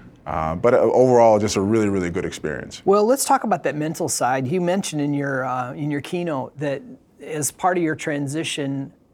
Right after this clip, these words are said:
Speaker 2: out of basketball, you felt a lot of guilt and shame as part of that
Speaker 1: Mm-hmm.
Speaker 2: process. Tell us a little bit more about how that sort of played into your, into your situation, and then how did you find the resilience to kind of work your way out of that?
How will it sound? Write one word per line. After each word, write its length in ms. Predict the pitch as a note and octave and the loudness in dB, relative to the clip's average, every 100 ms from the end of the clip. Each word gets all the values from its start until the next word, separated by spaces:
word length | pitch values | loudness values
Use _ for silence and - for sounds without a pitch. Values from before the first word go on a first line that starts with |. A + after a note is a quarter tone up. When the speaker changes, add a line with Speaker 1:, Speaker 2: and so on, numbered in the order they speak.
| - | -6
Speaker 2:
out 220 | D3+ D#3+ | -2 -2
of 80 | C#3+ | -2
basketball, 500 | C#3 C3 - D3+ C3+ | -2 -2 -4 -4 -4
you 140 | C#3 | -4
felt 380 | C#3+ E3 D3 C3+ | -4 -2 -4 -2
a 60 | C#3 | -4
lot 260 | C#3 C3+ | 0 -2
of 160 | C3 A2 | -2 -6
guilt 340 | D#3+ D3 C#3 | -6 -6 -6
and 180 | C3 A#2+ | -10 -10
shame 540 | - - C#3 D3+ E3 F3 | -10 -10 -8 -6 -8 -10
as 160 | C3+ | -6
part 220 | - D#3 | 0 0
of 80 | D#3 | 2
that 140 | D3+ G#2+ | -2 -2
Speaker 1:
Mm-hmm. 60 | |
Speaker 2:
process. 500 | D3 D3 D3+ F#3+ F#3+ - - - - | -2 -2 -2 -2 -2 -8 -20 -20 0
Tell 180 | A#3 | 2
us 120 | D#4+ E4+ | 2 2
a 20 | |
little 180 | D#4 C4 | 4 4
bit 140 | A#3 | 2
more 380 | F3 F3 G3+ F#3 | 2 4 4 4
about 460 | D3 D#3 D3+ D3 | 2 2 2 0
how 360 | - - E3 F3+ | -2 0 2 4
that 280 | E3 D#3 - | 2 0 0
sort 200 | F3 D3+ | -2 -2
of 120 | A#2+ | -4
played 500 | - E3+ F3 F3 D#3+ | -4 -2 2 2 2
into 500 | D3+ D#3+ E3+ E3+ - | -2 -4 -4 -2 -2
your, 640 | E3 D#3+ D3+ D3 C#3+ C#3 - _ _ _ - | 0 0 0 0 0 -2 -8 _ _ _ -2
into 160 | E3+ | 2
your 120 | E3 | 2
situation, 960 | D3 - - G#3 F3+ G3+ G3+ D#3 D3 F3+ | 2 -2 2 4 4 4 2 -2 -2 -6
and 200 | D#3 E3 | -6 -4
then 120 | F3 | -4
how 260 | E3+ E3+ G#3+ | -4 0 0
did 180 | C4 G#3+ | 0 0
you 280 | A#3+ A3 F#3+ | 0 0 -2
find 360 | - F#3 G3+ | -2 0 2
the 80 | F#3 | 2
resilience 500 | E3 C3 D#3+ F#3 D#3 | 2 2 0 0 -4
to 60 | - | -6
kind 160 | F3 | -4
of 60 | D3+ | -2
work 260 | D3 D3+ | -2 -2
your 120 | F#3+ E3 | -2 0
way 120 | C#3+ | 0
out 220 | C3 D#3+ | 0 0
of 80 | F3 | -2
that? 320 | A2 A2 | -6 -8